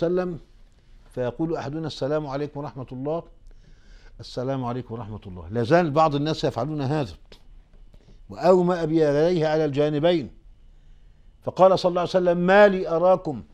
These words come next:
رافعي أيديكم كأنها أذناب خيل شمس أو شمس، اسكنوا في الصلاة". دي رواية. الرواية الثانية: "إنما يكفي أحدكم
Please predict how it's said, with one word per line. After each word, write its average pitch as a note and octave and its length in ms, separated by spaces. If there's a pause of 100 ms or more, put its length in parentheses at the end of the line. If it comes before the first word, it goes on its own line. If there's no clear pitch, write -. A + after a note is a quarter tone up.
(1080)
رافعي E3 680 (760)
أيديكم D#3 540
كأنها F3 720
أذناب E3+ 480
خيل F3 760 (680)
شمس A3 480
أو D3+ 200
شمس، E3+ 580 (2250)
اسكنوا G#3 440
في - 80
الصلاة". B2+ 440 (1200)
دي C#3+ 100
رواية. D#3 400 (540)
الرواية C3 260
الثانية: G3 440 (800)
"إنما G#3 380
يكفي G#3 260
أحدكم E3+ 540